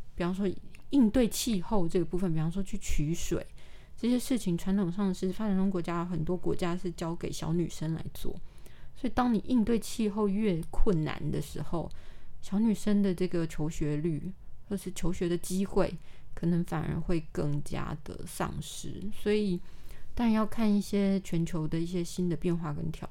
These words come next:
战，来看妇女的权益在某一些特定的状况下有没有变好，有的时候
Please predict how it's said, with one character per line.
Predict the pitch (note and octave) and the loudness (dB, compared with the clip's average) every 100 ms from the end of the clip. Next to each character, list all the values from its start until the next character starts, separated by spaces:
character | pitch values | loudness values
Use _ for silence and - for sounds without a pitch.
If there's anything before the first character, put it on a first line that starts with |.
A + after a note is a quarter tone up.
| - | -6
战， | - - | -4 -2
来 | - - - | -4 -4 -2
看 | G3 D#3+ D#3+ | 0 -2 -2
妇 | F#3+ | -2
女 | D#3+ - | -2 -4
的 | - | -2
权 | - D#3 | -2 0
益 | E3 | -2
在 | F3 | -2
某 | D#3+ - | -2 -2
一 | F3 | -4
些 | F#3 | -4
特 | G#3 E3+ | -2 -2
定 | F3 D#3 | 0 -2
的 | - | -2
状 | - D#3 | -2 -2
况 | D3+ E3 D#3 | -2 0 0
下 | F3 - - - - - | -2 -6 -12 -12 -10 -4
有 | D#3+ | -2
没 | E3+ | 0
有 | D#3 | 0
变 | - - | -2 -4
好， | D#3+ - - | -4 -4 -2
有 | D#3 | -2
的 | F#3+ | -2
时 | |
候 | G3+ | -2